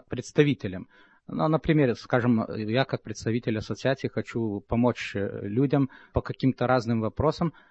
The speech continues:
Это разрешается только адвокатом, потому что закон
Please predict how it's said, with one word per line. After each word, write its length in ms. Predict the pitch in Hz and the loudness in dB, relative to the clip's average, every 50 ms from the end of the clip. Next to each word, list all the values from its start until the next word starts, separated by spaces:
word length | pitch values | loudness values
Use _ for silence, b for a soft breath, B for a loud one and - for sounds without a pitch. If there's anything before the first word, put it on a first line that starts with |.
| b b | b b
Это 220 | - 151 - 180 170 | -2 0 4 4 4
разрешается 560 | 165 127 127 131 - - 147 143 - - - | 4 4 4 2 2 2 2 2 2 0 -4
только 340 | - - 131 120 - 135 - | 0 0 0 0 0 -2 -4
адвокатом, 640 | - 123 117 113 123 - - 101 92 - - 101 | -4 -2 -2 -2 -2 -2 -2 -4 -6 -6 -6 -10
потому 360 | - 110 - - 110 123 160 - | -10 -10 -8 -4 -2 -2 -2 -2
что 180 | - - 131 | -4 -4 -4
закон 480 | 113 101 113 113 - - 143 170 185 | -4 -2 -4 -4 0 2 2 2 2